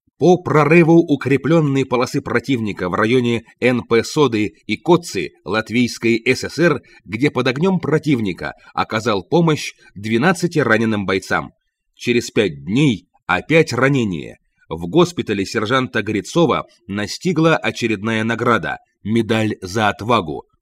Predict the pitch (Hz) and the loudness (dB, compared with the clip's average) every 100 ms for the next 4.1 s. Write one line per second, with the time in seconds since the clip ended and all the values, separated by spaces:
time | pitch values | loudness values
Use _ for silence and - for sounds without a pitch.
0 | _ 85 87 113 92 76 123 73 - _ | _ -8 -4 -4 -4 -6 -4 -6 -8 _
1 | _ _ _ _ _ - - 147 - 180 | _ _ _ _ _ -18 -4 -2 0 0
2 | 170 160 151 135 131 80 60 - 78 101 | 0 0 0 2 0 0 -10 -14 -8 -4
3 | 135 - - 185 156 160 170 165 170 101 | -2 -4 2 2 4 4 4 4 4 2